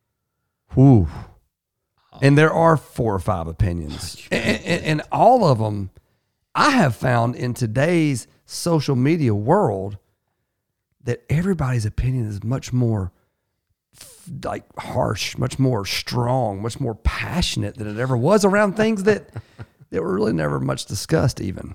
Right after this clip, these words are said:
Speaker 2: Right.
Speaker 1: in the past. So four or five opinions is a problem.
Speaker 2: Well, um, you know, I was told one time by a, this guy was a really good speaker that told me this, a powerful speaker.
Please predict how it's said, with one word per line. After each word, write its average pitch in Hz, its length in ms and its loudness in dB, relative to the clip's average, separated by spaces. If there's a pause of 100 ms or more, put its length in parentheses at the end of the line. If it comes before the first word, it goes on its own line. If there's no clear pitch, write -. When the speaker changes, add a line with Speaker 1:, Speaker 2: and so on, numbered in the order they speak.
(120)
Speaker 2:
Right. - 340 -14
Speaker 1:
in 113 140 -2
the 98 60 -4
past. 95 360 -2
So 123 320 0 (240)
four 180 180 4
or 170 40 0
five 165 180 4
opinions 127 380 2
is 90 140 -2
a - 20 -12
problem. 82 400 -6 (320)
Speaker 2:
Well, 107 500 -4
um, 90 420 -4 (1400)
you 135 80 2
know, 139 160 0
I 127 100 0
was 190 180 -4
told 147 300 2
one 135 220 -4
time 117 360 -2
by 107 280 0
a, 98 240 -6
this 127 160 -8
guy 120 180 0
was 107 160 -4
a 98 80 -6
really 107 400 -4
good 90 240 -8
speaker - 680 -12 (160)
that - 160 -12
told 78 180 -6
me 80 80 -8
this, 76 300 -10
a 80 60 -10
powerful 98 960 -6
speaker. - 600 -16